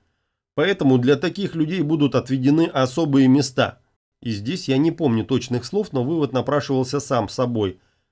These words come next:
В этих особых местах они не слишком долго проживут. Возможно, он сказал что-то вроде «гуманно избавиться», но точно не помню.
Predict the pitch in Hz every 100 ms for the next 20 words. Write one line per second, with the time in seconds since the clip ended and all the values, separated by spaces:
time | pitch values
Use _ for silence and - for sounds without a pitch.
0 | - 107 131 120 92 110 123 107 95 117
1 | 107 - 190 135 143 165 160 190 202 -
2 | 127 143 127 110 123 135 175 151 95 _
3 | _ _ _ _ - 123 123 214 170 147
4 | 170 - 143 127 131 - 147 131 117 131
5 | 120 110 101 113 123 175 160 110 101 98
6 | 151 175 156 127 135 123 165 170 156 -
7 | 143 156 - 143 110 95